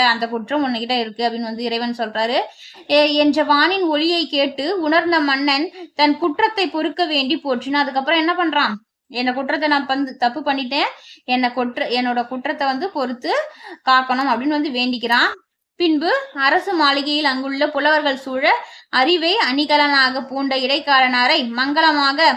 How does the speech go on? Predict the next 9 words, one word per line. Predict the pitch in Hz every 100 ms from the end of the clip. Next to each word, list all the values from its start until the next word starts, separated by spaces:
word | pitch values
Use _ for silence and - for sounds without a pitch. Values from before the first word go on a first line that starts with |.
| - - _
ஒப்பனை | 262 285 359 330 247
செய்து | 285 277 285 349
பொன் | 254 359 370
இருக்கையில் | 330 294 269 285 262 302 440 247
இருத்தி | 277 311 359 - 277 359 508 - 855
சிறப்பு | _ 359 359 370 262
செய்தான் | 285 269 247 285
மன்னன். | 302 254 262
அதுக்கப்புறம் | 262 247 233 247 269 403